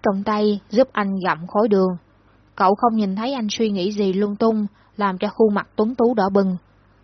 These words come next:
"Ngọt không?" Đôi chân nhỏ của Hứa Trùy Nhi thân mật đá vào chân anh. Anh chậm chạp ho ra đường, khàn giọng nói, "Ngọt." Hứa Trùy Nhi vui vẻ. Đúng như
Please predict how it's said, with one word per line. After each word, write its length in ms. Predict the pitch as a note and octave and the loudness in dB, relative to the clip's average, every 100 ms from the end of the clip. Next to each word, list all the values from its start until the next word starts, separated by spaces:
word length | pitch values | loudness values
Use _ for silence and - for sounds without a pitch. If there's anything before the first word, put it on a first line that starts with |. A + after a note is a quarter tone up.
| _ | _
"Ngọt 220 | G3 F#3+ | 2 2
không?" 240 | - A3+ A#3+ - _ _ _ _ _ - | 4 2 2 -6 _ _ _ _ _ 0
Đôi 200 | G#3+ G#3 | 4 4
chân 260 | G#3+ G3+ | 2 0
nhỏ 140 | G3 D#3 G3+ | 0 -2 0
của 80 | A3+ | 2
Hứa 180 | A#3 C#4 | 2 2
Trùy 140 | G3+ | 0
Nhi 380 | F#3 G#3 A3 G3+ - _ | 2 2 2 0 -6 _
thân 240 | - G#3+ G3+ | -4 0 2
mật 200 | F#3+ - | 0 -2
đá 220 | F#3+ A#3 | -2 0
vào 120 | A#3+ F#3 | 0 0
chân 220 | G#3 G3 | -2 -2
anh. 280 | G#3 G#3 G3 - _ _ _ _ | -2 -2 -4 -8 _ _ _ _
Anh 260 | G3+ G3 | 0 0
chậm 140 | F#3+ E3+ F#3 | 0 -4 -2
chạp 240 | F#3 E3 - _ _ | -2 -2 -4 _ _
ho 240 | - G3+ | 2 4
ra 160 | G3 F#3+ | 4 2
đường, 320 | F3+ F3+ F3 - | 2 0 -2 -8
khàn 240 | - F#3+ F3 | -8 -6 -4
giọng 260 | E3 E3 | -6 -6
nói, 340 | F#3 F3+ A3 C#4+ _ _ _ _ | -8 -6 -6 -8 _ _ _ _
"Ngọt." 280 | G3 F3+ D#3+ _ _ _ _ _ _ _ _ _ _ | 2 2 2 _ _ _ _ _ _ _ _ _ _
Hứa 180 | A#3 | 4
Trùy 220 | C4 G#3+ F#3 | 6 6 4
Nhi 260 | G3+ G#3 | 4 2
vui 220 | F#3 G#3 | 4 2
vẻ. 280 | F#3+ D3 D3+ C4 - _ _ _ _ - | 2 -2 -4 -8 -12 _ _ _ _ -2
Đúng 240 | G3+ A3 | 0 0
như 80 | B3+ | 0